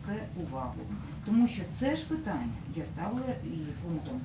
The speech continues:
третім своєї апеляційної скарги. Крім того, ще хочу додати, що прокурор Арсенюк, складаючи обвинувальний акт, він зобов'язаний був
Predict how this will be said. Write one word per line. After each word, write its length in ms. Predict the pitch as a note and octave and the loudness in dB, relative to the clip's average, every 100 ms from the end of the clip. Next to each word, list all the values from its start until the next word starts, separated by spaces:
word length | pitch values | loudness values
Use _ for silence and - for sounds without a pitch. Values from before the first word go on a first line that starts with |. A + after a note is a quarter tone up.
| D3+ | -4
третім 340 | G3+ C4+ B3 | -4 0 -2
своєї 420 | - C3+ D3+ G3+ | -2 -4 -4 -2
апеляційної 760 | G#3+ - C#3+ C#3+ - E3+ E3+ D#3+ | -2 -4 -6 -6 -6 -4 -2 -2
скарги. 300 | - C3 B2 - - - - - - - | -4 -4 -6 -6 -8 -8 -8 -8 -8 -2
Крім 160 | B3 D#4+ | 0 0
того, 500 | D#4+ G#3+ D#3+ B2+ - | 0 -2 -2 -4 -6
ще 220 | - C#4 D#4 | -4 -4 -2
хочу 220 | D4 A#3 A3+ | -4 -4 -2
додати, 420 | A3 B2+ B2 - - - - - | -4 -4 -6 -6 -8 -8 -8 -6
що 80 | E3+ | -4
прокурор 400 | - B3 D#4 F#4+ G4 | -2 -2 -2 -2 -4
Арсенюк, 520 | D#4+ - A#3 F3+ C#3+ C#3 - - - - | -6 -6 -4 -2 -2 -4 -8 -8 -10 -6
складаючи 600 | A3 G3+ F#3+ - - - - | -2 2 2 0 -4 -8 -4
обвинувальний 760 | D#3+ C#3+ E3+ E3 F#3+ A#3 A3+ A3 - | -4 0 0 2 2 2 2 -2 -4
акт, 320 | D#3+ C#3 - - - - - - - - - | -4 -4 -6 -6 -8 -8 -8 -8 -8 -8 2
він 180 | A#3+ D4 | 6 6
зобов'язаний 920 | D#4+ C#4+ C4 B3 A#3+ G#3 F3 C#3+ C3 C#3 | 6 2 4 6 6 6 2 -2 -4 -4
був 100 | E3+ | -4